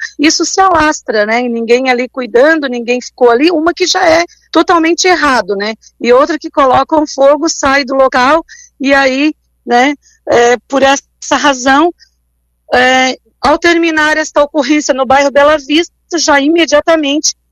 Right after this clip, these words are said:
o Corpo de Bombeiros reabasteceu o caminhão, porque foi utilizado onze mil litros, repito, de água na primeira ocorrência, se deslocando, então,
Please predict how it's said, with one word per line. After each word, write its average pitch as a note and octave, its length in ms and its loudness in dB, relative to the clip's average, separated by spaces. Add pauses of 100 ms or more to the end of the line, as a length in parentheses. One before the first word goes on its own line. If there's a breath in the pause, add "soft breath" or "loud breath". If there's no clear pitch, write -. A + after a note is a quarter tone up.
(220)
o C4 100 -6
Corpo C#4+ 220 0
de A#3 100 -4
Bombeiros C4 680 0
reabasteceu C#4+ 1000 0
o D4+ 40 -8
caminhão, B3+ 460 -2
porque C#4 220 -10
foi B3 160 -4
utilizado A#3+ 560 0
onze B3+ 340 -2
mil A#3 160 2
litros, B3+ 380 -6
repito, A3+ 360 -6
de G3+ 140 -2
água A3+ 340 0 (300 soft breath)
na A3+ 140 0
primeira A#3+ 340 0
ocorrência, C4 540 0 (260 loud breath)
se - 180 -2
deslocando, C#4+ 760 0
então, C4+ 400 0